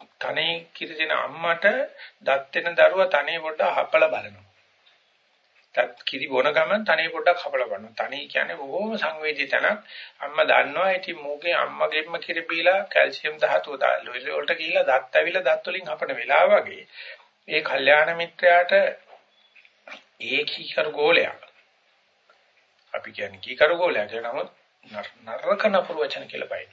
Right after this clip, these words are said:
නරක නපුරු හිතවිලි හිතනවා. නරක ක්‍රියා කරනවා. අන්න ඒ වෙලාවේදී තනෙන් කිරි දෙන අම්මා තනේ හපන දරුවට කනට ගැහුවත් අනිත් තනෙන් කිරි දෙනවා වගේ ඉවසිල්ලක් ඉවසනවා. රජ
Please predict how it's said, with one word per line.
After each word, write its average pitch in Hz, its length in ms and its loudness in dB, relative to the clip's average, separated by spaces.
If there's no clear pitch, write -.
නරක 127 500 0
නපුරු 170 420 -4
හිතවිලි 160 460 -8
හිතනවා. 143 380 0
නරක 156 360 -2
ක්‍රියා 156 300 0
කරනවා. - 360 -10
අන්න 156 240 -2
ඒ 151 180 0
වෙලාවේදී 160 580 -2
තනෙන් 143 380 -2
කිරි 151 180 -10
දෙන 147 180 -2
අම්මා 147 440 0
තනේ 139 340 -4
හපන 147 320 -6
දරුවට 156 440 2
කනට 139 460 -2
ගැහුවත් 139 520 2
අනිත් 139 360 -6
තනෙන් 165 260 -4
කිරි 135 200 -8
දෙනවා 156 380 4
වගේ 98 300 -4
ඉවසිල්ලක් 190 600 0
ඉවසනවා. 160 640 -4
රජ 139 260 -2